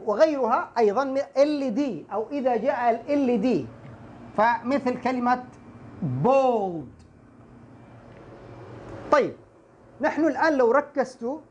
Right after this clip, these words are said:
درسنا ثلاثة أصوات لحرف ال A هذا.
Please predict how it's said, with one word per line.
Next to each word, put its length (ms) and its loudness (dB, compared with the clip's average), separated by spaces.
درسنا 420 0
ثلاثة 540 -2
أصوات 500 2
لحرف 420 -2
ال 160 -2
A 40 -6
هذا. 440 0